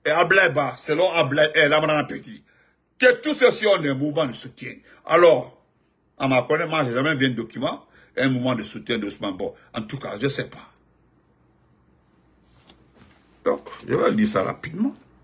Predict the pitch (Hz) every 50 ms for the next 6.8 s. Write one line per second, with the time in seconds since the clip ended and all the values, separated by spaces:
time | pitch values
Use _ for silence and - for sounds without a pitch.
0 | _ _ _ - - 110 113 123 139 147 131 117 113 - - 117 113 120 131 -
1 | 156 - - - - - - - 123 104 104 120 120 - - 370 359 359 - -
2 | _ _ _ _ _ _ _ _ _ _ - - - - - _ - - - -
3 | 151 143 143 135 123 107 104 98 - - - 151 147 135 - 127 113 110 104 104
4 | 120 120 123 127 120 104 101 95 85 110 110 110 104 104 98 85 82 - _ _
5 | _ _ _ _ _ _ _ _ _ _ _ _ _ _ - - 127 131 123 117
6 | 104 104 104 101 92 98 95 - - 95 90 90 87 80 -